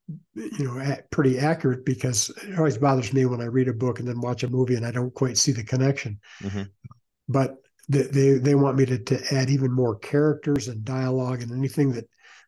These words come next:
Speaker 1: that is plausibly, uh, imaginable.
Speaker 2: That must be a real, uh, gratifying experience for you. I mean, kn-, knowing that you have that kind of license,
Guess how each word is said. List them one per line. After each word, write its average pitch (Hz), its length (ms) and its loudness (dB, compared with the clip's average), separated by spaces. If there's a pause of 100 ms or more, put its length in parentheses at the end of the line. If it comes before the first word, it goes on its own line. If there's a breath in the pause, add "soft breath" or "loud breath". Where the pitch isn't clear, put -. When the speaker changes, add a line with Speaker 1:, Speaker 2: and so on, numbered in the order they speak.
Speaker 1:
that 123 160 -4
is 110 140 -6
plausibly, 127 800 0 (160)
uh, 120 200 -4
imaginable. 113 600 0 (420)
Speaker 2:
That 233 140 -2
must 226 200 0
be 131 140 0
a 110 100 0
real, 104 500 -4
uh, 90 140 -2
gratifying 95 560 -2
experience 90 440 -6
for 95 120 -8
you. 101 300 0
I 87 40 0
mean, 92 200 -2
kn-, 92 180 -6
knowing 104 220 -2
that 95 80 -2
you 85 100 -4
have 110 240 -2
that 101 180 -2
kind 101 140 -4
of 82 100 -6
license, 92 540 -6